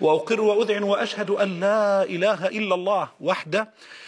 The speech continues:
لا ند ولا ضد ولا شبيه ولا مثيل ولا والد ولا والدة ولا ولد له، ليس كمثله شيء وهو السميع البصير، لا شريك له.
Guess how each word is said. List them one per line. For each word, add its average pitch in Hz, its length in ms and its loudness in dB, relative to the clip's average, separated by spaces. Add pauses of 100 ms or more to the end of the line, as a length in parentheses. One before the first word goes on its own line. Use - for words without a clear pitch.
(140)
لا 165 200 2
ند 214 200 -2
ولا 214 220 2
ضد 196 260 -4
ولا 202 240 2
شبيه 202 360 -4
ولا 196 200 4
مثيل 196 340 -2
ولا 190 220 2
والد 190 360 0
ولا 190 260 2
والدة 190 500 -2
ولا 196 240 2
ولد 190 280 0
له، 208 220 0 (920)
ليس 165 320 -4
كمثله 160 600 -8
شيء 160 360 -8
وهو 180 440 -6
السميع 156 460 -6
البصير، 139 580 -6
لا 160 460 -2
شريك 143 500 -10
له. 139 180 -4